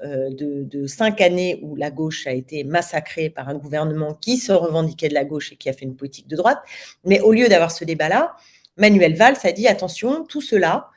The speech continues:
euh, ce sont des ennemis de la République », sans argumenter,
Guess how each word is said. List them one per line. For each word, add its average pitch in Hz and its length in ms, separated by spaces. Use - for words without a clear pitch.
euh, 160 100
ce 165 220
sont 240 320
des 202 260
ennemis 190 320
de 185 140
la 170 80
République », 165 480
sans 320 420
argumenter, 202 800